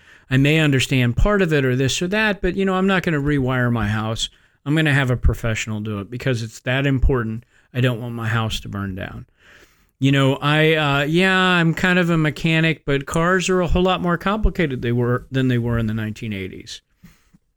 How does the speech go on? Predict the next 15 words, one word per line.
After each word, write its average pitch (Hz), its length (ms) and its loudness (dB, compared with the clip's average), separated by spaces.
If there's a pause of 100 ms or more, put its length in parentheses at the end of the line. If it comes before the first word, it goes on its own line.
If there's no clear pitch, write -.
(240)
And 139 380 2
so, 165 120 2
yeah, 170 280 2
I, 170 260 2
I 160 100 0
know 180 140 2
how 170 140 2
to 156 100 0
do 143 160 0
some 139 220 -2
things, 143 180 -2
but 156 140 -10
you 165 60 -6
know 170 120 -2
what? 170 300 0